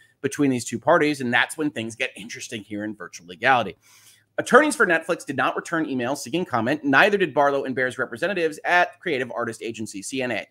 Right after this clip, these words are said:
C A A, one of, if not the biggest agency in the world. Did Netflix want too big a share of the potential profits in exchange for that license? Broadway business people say it's just as likely,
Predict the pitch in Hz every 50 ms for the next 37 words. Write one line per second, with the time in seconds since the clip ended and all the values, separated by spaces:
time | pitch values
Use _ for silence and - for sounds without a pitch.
0 | _ - - - 196 165 135 143 160 127 104 90 - - - _ _ - 165 196
1 | 202 175 156 151 139 151 165 - - 151 147 135 135 - 143 143 127 117 127 117
2 | 123 120 - 95 117 104 110 110 107 - 113 104 - 107 101 98 92 98 131 151
3 | 131 92 - - _ _ _ _ _ _ _ _ - - 190 175 139 127 135 147
4 | 185 - - 226 226 226 - 151 147 160 180 185 - - - 202 190 151 165 175
5 | 170 165 - - 143 135 143 160 170 165 160 - 147 - - 143 139 - 147 -
6 | - 139 123 127 - 143 139 - - 143 147 - - - - 143 131 135 143 -
7 | - - 147 135 131 120 - 107 107 107 120 - - 220 269 - - - _ _
8 | _ _ _ _ _ _ _ - 151 165 185 240 240 240 262 247 233 175 131 120
9 | - 285 254 226 247 214 - - - 151 139 - 143 151 151 - - 160 156 156
10 | 151 151 156 - 117 113 185 196 202 - 208 180 156 127 143 160 165 160 - 123
11 | 117 117 117